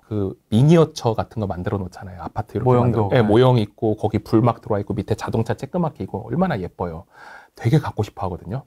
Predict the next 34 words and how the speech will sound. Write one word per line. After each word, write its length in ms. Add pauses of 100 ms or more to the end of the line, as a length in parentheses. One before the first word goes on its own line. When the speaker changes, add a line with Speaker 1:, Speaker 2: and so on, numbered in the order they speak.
(160)
Speaker 1:
처음에 280
그런 200
거 60
보는 280
거예요. 320
그런 160
거 100
보고 440 (1400)
집도 280
막 180
다녀요. 320
집도 240
너무 200
예쁘잖아요. 680 (140)
그럼 180
아이들 300
막 180
뛰어다니고 540
침대에도 580
가서 320
좀 160
앉아보고 640
이런 200
거 80
하니까 520 (720)
너무너무 400
좋아해요. 320 (540)
어른들은 440
어떨 220
것 180
같아요? 240 (100)
똑같아요. 520 (280)
<laughs> 1300
아이들하고 460